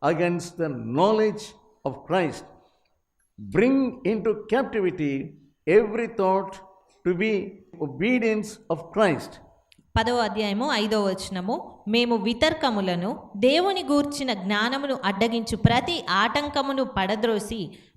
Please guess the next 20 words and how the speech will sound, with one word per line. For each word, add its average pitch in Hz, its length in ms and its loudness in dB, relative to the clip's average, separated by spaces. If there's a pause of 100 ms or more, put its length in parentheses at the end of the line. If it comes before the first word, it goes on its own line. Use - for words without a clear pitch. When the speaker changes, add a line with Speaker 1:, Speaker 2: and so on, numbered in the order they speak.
Speaker 2:
ప్రతి 226 380 4
ఆలోచనను 233 800 2 (260)
క్రీస్తుకు 370 500 0
లోబడినట్లు 240 800 2
చెరపట్టి." 190 800 -4 (200)
Speaker 1:
There 180 180 6
are 190 180 4
many 214 300 8
thoughts 202 580 4
going 214 220 8
on 208 320 6
in 190 80 2 (100)
your 190 160 6 (500)
mind. 147 460 6 (340)
Speaker 2:
ఎన్నో 370 320 0
ఆలోచనలు 302 720 2
నీ 240 240 -2
యొక్క 240 240 0
మనసులో 233 520 -2 (920)
ఉంటాయి. 220 600 -4